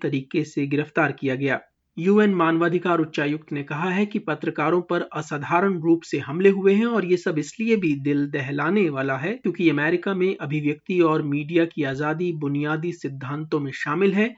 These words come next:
जो कि देश की पहचान निर्धारित करते हैं।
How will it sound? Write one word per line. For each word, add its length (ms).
जो 160
कि 160
देश 240
की 160
पहचान 640
निर्धारित 480
करते 260
हैं। 220